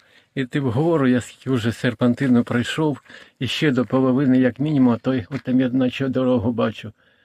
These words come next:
А до вершечку не прийдеться, мабуть, а може і прийдеться. Зараз побачимо, куди мене доля заведе. І знову сад оливний. От,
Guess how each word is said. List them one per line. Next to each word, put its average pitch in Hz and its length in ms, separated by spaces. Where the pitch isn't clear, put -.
А 139 100
до 131 160
вершечку - 600
не 131 140
прийдеться, 120 580
мабуть, 107 340
а 127 60
може 127 260
і 110 40
прийдеться. 101 540
Зараз 123 300
побачимо, 107 680
куди 147 480
мене 123 520
доля 123 520
заведе. 104 640
І 151 140
знову 113 580
сад 143 520
оливний. 123 720
От, 117 340